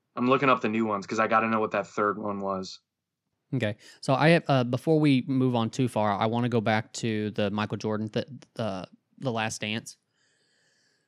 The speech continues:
Speaker 2: Because for one, what do you think, do you think it was extremely stressful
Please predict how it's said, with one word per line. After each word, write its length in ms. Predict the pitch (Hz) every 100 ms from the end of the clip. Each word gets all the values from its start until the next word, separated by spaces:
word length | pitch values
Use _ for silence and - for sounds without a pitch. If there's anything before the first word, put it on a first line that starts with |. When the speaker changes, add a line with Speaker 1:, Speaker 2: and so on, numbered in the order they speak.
| _ _ -
Speaker 2:
Because 600 | 135 139 131 123 113 - _
for 140 | - 143
one, 460 | 131 175 127 123 123
what 200 | 127 165
do 60 |
you 200 | 208 202
think, 640 | 156 - 143 135 123 - - _ _ _ _ _ _ _ _ _ _ _ _ _ _ _ 151
do 100 | 131
you 60 | 165
think 160 | 208
it 60 | 175
was 180 | 143 139
extremely 540 | 127 - 143 143 131
stressful 640 | - 139 156 - 180 180